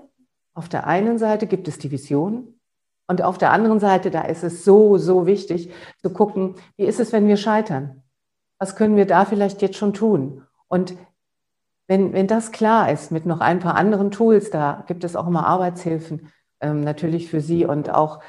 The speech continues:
auch Dinge, die ich für die Unternehmen eben anpasse, dann ist die Frage im Commitment. Dieses Commitment ist so wichtig, ja. Nicht nur der Führungskräfte, aller Mitarbeiter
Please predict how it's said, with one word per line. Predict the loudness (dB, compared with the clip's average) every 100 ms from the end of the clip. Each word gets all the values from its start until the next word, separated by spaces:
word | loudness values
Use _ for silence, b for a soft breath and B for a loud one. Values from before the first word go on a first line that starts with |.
| B
auch | -2 -2 -8 _
Dinge, | 0 0 2
die | -2
ich | -2
für | -4
die | -2
Unternehmen | -4 -4 -2 -2 -2
eben | -4 -4
anpasse, | -4 -4 -6 -8 -10 -12 _ _ _ _
dann | -2
ist | -2 -2
die |
Frage | -4 0 2 2
im | 0
Commitment. | 0 0 0 -4 -8 -8 _ _ _ _ _ _ _ _ -2
Dieses | 0 0 2
Commitment | 2 2 2 0 0
ist | -2
so | 2 2 4
wichtig, | 2 0 -10 -10
ja. | -8 -8 -8 -16 _ _ -6
Nicht | -2 4
nur | 6
der | 6
Führungskräfte, | 6 2 2 0 0 0 0 -2
aller | 2 2
Mitarbeiter | 2 0 -2 0 0 0 -2 -6